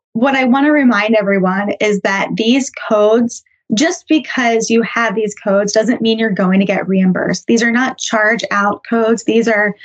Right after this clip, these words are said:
these are procedure codes. So what you wanna do, let's say you are doing, um, we'll just say you're doing a post-op visit, uh, over virtual face-to-face,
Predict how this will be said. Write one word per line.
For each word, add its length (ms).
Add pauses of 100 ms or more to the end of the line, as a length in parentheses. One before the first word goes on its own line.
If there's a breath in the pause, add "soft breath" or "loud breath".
(220 loud breath)
these 160
are 80
procedure 560
codes. 480 (420 loud breath)
So 440
what 400
you 160
wanna 320
do, 680 (100)
let's 360
say 380
you 320
are 300
doing, 720 (100)
um, 540
we'll 200
just 180
say 120
you're 180
doing 220
a 80
post-op 640
visit, 480 (520 loud breath)
uh, 280 (240)
over 640
virtual 560
face-to-face, 920